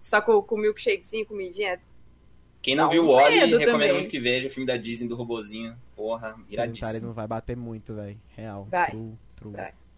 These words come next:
Speaker 3: Vocês gostam de, de fazer alguma paradinha? Saúde?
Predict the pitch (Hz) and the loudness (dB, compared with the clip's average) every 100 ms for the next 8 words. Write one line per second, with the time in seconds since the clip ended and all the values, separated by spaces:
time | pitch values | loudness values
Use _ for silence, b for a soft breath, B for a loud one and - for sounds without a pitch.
0 | _ _ - _ _ _ _ _ - 143 | _ _ -20 _ _ _ _ _ -10 -6
1 | 139 143 151 135 135 127 120 127 123 123 | -4 -4 -6 -6 -6 -8 -6 -6 -6 -6
2 | 120 120 117 139 185 156 113 101 - _ | -6 -6 -6 -6 -6 -6 -8 -12 -16 _
3 | _ _ - - 123 160 120 107 | _ _ -14 -6 -4 -4 -6 -12